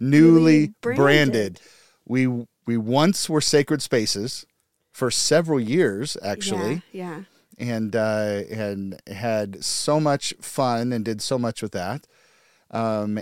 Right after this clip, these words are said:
Speaker 1: and now we are the Getting Lost with You podcast.
Speaker 2: Yeah.
Speaker 1: Yeah.
Speaker 2: So it's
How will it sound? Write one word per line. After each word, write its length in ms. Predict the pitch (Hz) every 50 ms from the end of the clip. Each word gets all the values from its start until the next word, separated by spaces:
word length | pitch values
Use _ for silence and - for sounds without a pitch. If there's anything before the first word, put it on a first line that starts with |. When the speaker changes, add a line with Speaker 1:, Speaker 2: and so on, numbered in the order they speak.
| -
Speaker 1:
and 340 | - 110 113 110 110 104 107
now 580 | 113 120 131 143 147 135 113 107 107 120 139 -
we 240 | - 107 110 113 113
are 320 | 101 101 101 104 107 110 107
the 380 | 95 98 98 98 104 107 110 - _ _ _ _ _ _ _ _
Getting 380 | - 127 120 120 135 135 135 123
Lost 360 | 117 113 117 123 - - -
with 180 | 143 139 135 -
You 260 | 147 160 196 208 185
podcast. 800 | - 123 107 92 85 80 - 98 85 73 - - - - - _
Speaker 2:
Yeah. 120 | - 214 254 277 240 208 196 _ _ _ _ -
Speaker 1:
Yeah. 320 | 226 220 220 226 - - - _
Speaker 2:
So 460 | - - 247 240 226 226 220 208 - _ _ _ _ _ _ _ _ _ _ _ _ _ _ _ _ _ _ -
it's 220 | - 208 - -